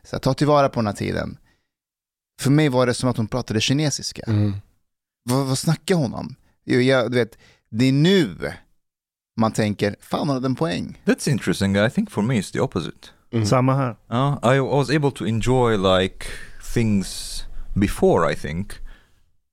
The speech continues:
Speaker 3: at a much higher degree, because I didn't have really any, any kind of, like, worries. I don't, I didn't really have, like, much thoughts about the future. I was actually, I had much more ca-, even though I'm trying really hard now to be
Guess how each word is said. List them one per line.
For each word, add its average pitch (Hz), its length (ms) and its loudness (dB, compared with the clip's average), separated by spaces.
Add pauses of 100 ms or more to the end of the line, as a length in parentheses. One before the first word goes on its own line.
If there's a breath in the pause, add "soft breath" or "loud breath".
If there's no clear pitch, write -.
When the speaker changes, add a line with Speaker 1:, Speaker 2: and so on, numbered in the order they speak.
(160)
Speaker 3:
at 101 120 0
a 107 40 2
much - 640 -2 (260)
higher 110 180 4
degree, 95 420 0
because 98 320 -2
I 95 40 -4
didn't 123 220 2
have 110 300 2
really 104 260 0
any, 92 400 2
any 101 160 2
kind 98 240 2
of, 80 100 -2 (140)
like, - 200 -10 (100)
worries. 107 600 2
I 95 40 2
don't, 101 220 -2 (140)
I 110 60 -2
didn't 123 280 -2
really 107 180 2
have, 104 380 2
like, - 180 -2 (280 loud breath)
much 110 220 -4
thoughts 110 260 0
about 90 180 2
the 87 80 2
future. 107 340 0
I 98 60 4
was 98 160 0
actually, 120 420 0 (440 loud breath)
I 110 60 2
had 139 200 4
much 139 280 0
more 120 160 4
ca-, - 240 0
even 139 320 2
though 120 280 4
I'm 98 160 -2
trying 160 440 2
really 98 160 2
hard 90 480 0 (100)
now 117 420 0 (260)
to 101 80 -2
be 98 340 2